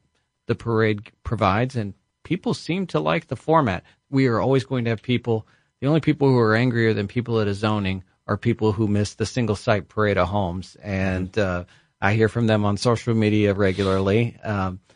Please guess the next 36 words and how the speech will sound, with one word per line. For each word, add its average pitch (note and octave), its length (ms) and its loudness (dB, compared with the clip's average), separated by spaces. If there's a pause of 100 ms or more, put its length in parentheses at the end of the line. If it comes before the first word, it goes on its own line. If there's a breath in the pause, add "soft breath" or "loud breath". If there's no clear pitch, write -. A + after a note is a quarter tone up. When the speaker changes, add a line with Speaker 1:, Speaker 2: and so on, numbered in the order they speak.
(360 soft breath)
Speaker 1:
and, A2+ 420 -4
uh, G2 380 -2 (640)
but C#3 140 4
our C3 100 4
job C3+ 340 2
is A#2 160 -4
to A2+ 140 -8
serve, A2+ 540 -2 (400)
uh, F#2+ 260 -8 (260)
the B2+ 80 0
broader A2+ 380 2
cons-, - 400 -8 (160)
the, F#2 400 -4
the G2 140 0
home A#2 260 0
buyer, G#2+ 320 0
the G2 120 -4
renter G2 420 -4
who G#2+ 240 -2
is G2 100 -2
in G2+ 140 -4
the F#2+ 60 -6
market F#2 380 -6
for - 140 -14
looking F#2+ 500 -8 (160)
for, G#2+ 220 -10
for - 160 -8
property. G#2 560 -2
And, G2 160 -4 (460 soft breath)
um, F#2+ 380 -8 (280)
we A#2+ 220 2
this A#2+ 400 0
year B2 180 0
added A#2 300 0
rental A2+ 260 -2
properties. D2 640 -6